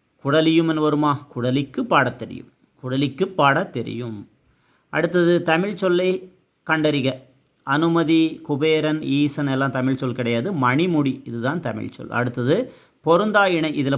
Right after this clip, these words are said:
பொருந்தல எது அப்படின்னு பார்க்குறப்போ மருதம், நண்பகல், அது வந்து பொருந்தவில்லை. பொருந்தா இணை, மீதி எல்லாமே பொருந்தது. மிசை, மிசை அப்படின்னா மேல், மிசை அப்படின்னா மேல், அதுக்கு எதிர்ச்சொல் வந்து கீழ்.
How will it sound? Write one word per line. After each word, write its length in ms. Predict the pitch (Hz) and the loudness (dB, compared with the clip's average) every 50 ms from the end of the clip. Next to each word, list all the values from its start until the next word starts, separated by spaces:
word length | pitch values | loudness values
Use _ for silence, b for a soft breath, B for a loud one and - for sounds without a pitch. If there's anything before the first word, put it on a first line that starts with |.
| 135 135 | -2 -2
பொருந்தல 420 | 139 143 151 170 170 170 165 156 | -2 0 0 0 0 0 0 0
எது 220 | 143 139 131 139 | 0 0 0 -2
அப்படின்னு 240 | 131 123 127 120 123 | -2 -2 -2 -2 -2
பார்க்குறப்போ 320 | 120 113 120 143 143 190 175 | -2 -2 -2 -6 -6 -4 -2
மருதம், 520 | 143 131 127 135 143 160 156 160 151 135 131 - | 0 2 2 2 2 2 2 0 0 -2 -4 -6
நண்பகல், 600 | - 123 120 123 135 135 131 135 127 117 123 123 - - _ _ _ | -4 -2 0 0 0 0 2 0 0 0 -2 -6 -6 -14 _ _ _
அது 180 | - 117 113 117 | -10 -6 -4 -2
வந்து 200 | 120 120 131 - | -2 -2 -2 -2
பொருந்தவில்லை. 600 | - - 123 123 120 113 117 107 110 117 143 196 277 - - b b b b b b b b b b - | -2 -2 -2 0 0 0 -2 -2 0 0 0 0 0 -4 -10 b b b b b b b b b b -4
பொருந்தா 300 | 131 135 135 139 147 143 | -2 0 0 2 2 2
இணை, 240 | 135 127 120 120 117 | 2 2 0 0 0
மீதி 180 | 117 123 131 131 | 0 0 0 0
எல்லாமே 320 | 139 120 123 123 131 135 | 0 0 0 0 0 -2
பொருந்தது. 460 | 127 123 117 113 113 110 113 110 117 117 117 b b b b b b | -2 -2 -4 -4 -4 -4 -4 -6 -6 -8 -10 b b b b b b
மிசை, 480 | 131 135 139 160 175 165 - - 220 196 156 - - | 0 2 2 2 2 2 0 -2 -2 -2 -2 -2 -2
மிசை 420 | 135 139 151 160 151 - 208 208 196 175 | 0 0 0 0 -2 -4 -4 -2 -2 -2
அப்படின்னா 300 | 147 151 151 147 156 160 165 | -2 -2 -2 0 0 0 2
மேல், 320 | 143 131 135 139 143 123 113 - - - - | 2 2 2 2 0 0 -4 -6 -12 -18 -10
மிசை 300 | - 123 127 123 - 156 151 143 | -6 -6 -6 -4 -2 -2 -2 -2
அப்படின்னா 260 | 120 123 123 139 143 | -2 -2 -2 0 0
மேல், 260 | 131 123 131 156 180 | 0 0 2 2 2
அதுக்கு 300 | 170 139 127 127 - 120 | 2 2 0 0 -2 -2
எதிர்ச்சொல் 440 | 120 127 143 147 147 - 151 143 123 117 | 0 0 -2 -2 -2 -2 -2 -2 0 -2
வந்து 180 | 123 165 175 | -2 -4 -6
கீழ். 320 | 175 - - 117 - - | -10 -8 -8 -6 -6 -8